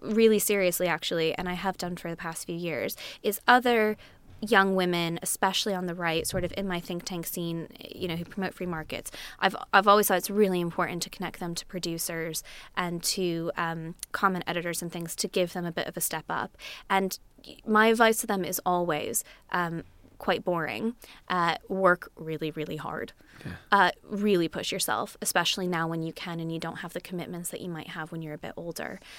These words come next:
Speaker 1: Um, because actually, uh, and I, we didn't really touch on feminism, and that's okay, but, um,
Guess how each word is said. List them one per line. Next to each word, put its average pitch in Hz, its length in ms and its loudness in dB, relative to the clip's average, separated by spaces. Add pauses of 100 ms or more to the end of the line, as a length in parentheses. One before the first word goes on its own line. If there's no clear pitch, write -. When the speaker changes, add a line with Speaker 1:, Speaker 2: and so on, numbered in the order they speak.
(180)
Speaker 1:
Um, 175 420 0
because 190 340 0 (120)
actually, 170 760 2
uh, 160 300 -6 (160)
and 170 300 -8
I, 190 100 -8
we 190 180 -6
didn't 196 160 -6
really 175 180 -6
touch - 260 -4
on 185 80 -2
feminism, 175 500 -4
and 180 140 -2
that's 247 220 -4
okay, 180 360 -6 (340)
but, 226 400 12
um, 214 380 8